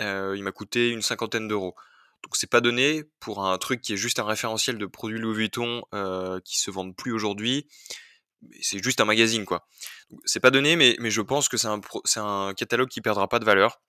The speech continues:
Voilà, donc on, on verra, je pourrais vous faire le bilan, euh, si je fais encore ce podcast, euh, dans quelques années.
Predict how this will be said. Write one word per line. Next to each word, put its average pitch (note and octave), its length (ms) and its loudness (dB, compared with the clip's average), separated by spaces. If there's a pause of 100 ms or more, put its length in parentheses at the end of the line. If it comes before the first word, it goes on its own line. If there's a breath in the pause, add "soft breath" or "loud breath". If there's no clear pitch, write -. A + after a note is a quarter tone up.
(880)
Voilà, F#2+ 180 4
donc F#2 320 -8
on, F#2 360 -14
on G2+ 60 -10
verra, G2 240 4
je - 80 -2
pourrais F#2+ 180 -6
vous F#2 60 -6
faire G#2 140 -2
le G2 80 -2
bilan, G2 320 -6
euh, - 20 -10
si - 160 -2
je - 40 0
fais - 80 -4
encore G2+ 180 -4
ce - 80 -2
podcast, - 500 -2
euh, G2+ 40 0
dans F#2+ 140 -2
quelques F#2+ 320 -4
années. F2+ 180 -8